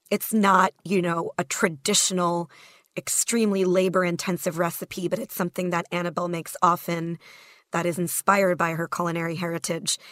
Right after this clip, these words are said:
And so folks got to take that home and make that recipe, and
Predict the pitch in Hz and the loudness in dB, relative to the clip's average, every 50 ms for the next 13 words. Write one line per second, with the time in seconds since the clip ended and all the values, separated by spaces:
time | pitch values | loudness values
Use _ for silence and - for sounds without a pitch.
0 | - - - - - 190 180 - - 185 170 156 - - 170 175 - - - 175 | -20 -20 -18 -10 -6 -6 -4 -2 0 -2 -2 -2 -2 -2 -4 -4 -4 -4 0 0
1 | 165 170 _ - - 180 170 160 170 175 175 170 - _ _ - - 185 175 - | 0 0 _ -2 -2 0 0 -2 -2 -4 -6 -8 -10 _ _ -4 -4 -4 -2 -2
2 | 180 180 - - 190 175 170 170 170 175 180 _ _ _ _ _ _ _ _ _ | -4 -4 -2 -2 -2 -2 -2 -4 -4 -6 -8 _ _ _ _ _ _ _ _ _
3 | - 180 185 185 202 254 277 - - 277 - - 175 196 - - 185 - - 185 | -8 -4 -2 0 0 0 0 -2 -6 -8 -6 -6 -6 -6 -6 -8 -10 -8 -6 -4
4 | 180 175 - 180 175 | -2 -2 -2 -2 -2